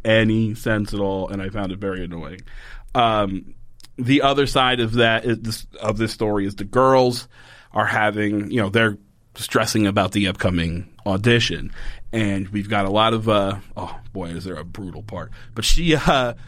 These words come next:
so Boo and the mom are at, like, a farmer's market, and she's going on about how, "Oh, we've gotta get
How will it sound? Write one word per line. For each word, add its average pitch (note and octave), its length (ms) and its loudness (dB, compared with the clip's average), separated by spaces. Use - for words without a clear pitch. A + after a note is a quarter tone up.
so E3 160 2
Boo E3 240 6
and E3 100 2
the C3+ 60 4
mom C3+ 320 4
are C3 60 0
at, A#2 40 -2
like, G#2 120 -8
a F2 40 -16
farmer's A#2+ 460 0
market, A#2 560 0
and A2+ 100 -8
she's G#2+ 160 -6
going A2 220 0
on A2 180 2
about G#2 200 -2
how, G#2 200 -4
"Oh, A#2+ 140 0
we've G#2 160 -4
gotta G#2 240 0
get F#2+ 300 -12